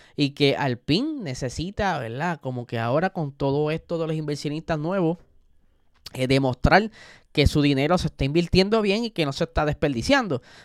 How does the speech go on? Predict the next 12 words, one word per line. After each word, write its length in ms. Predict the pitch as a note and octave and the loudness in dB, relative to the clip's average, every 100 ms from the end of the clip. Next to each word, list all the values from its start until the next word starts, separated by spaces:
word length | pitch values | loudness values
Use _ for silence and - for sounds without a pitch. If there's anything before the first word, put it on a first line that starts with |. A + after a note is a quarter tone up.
| - | -2
Por 180 | D3 C3+ | 2 2
aquí 220 | - E3 | 0 -2
un 60 | |
saludito 540 | E3+ F#3 F3 F3+ F#3+ - | 2 4 4 2 0 -2
a 140 | C#3+ C3+ | 0 0
Adriel 380 | C3 C#3+ E3 E3 | 0 2 2 0
Sánchez, 420 | - F3 A#3 - | -2 -2 -4 -8
aquí 300 | C3 - C3 | -8 -8 -6
directamente 880 | B2 B2+ - B2+ B2 B2 - B2+ - | -4 -6 -6 -8 -6 -10 -10 -12 -12
en 260 | - A2+ A#2 | -16 -10 -6
el 180 | A2 C3+ | -2 6
live. 300 | A3+ G#3+ | 6 6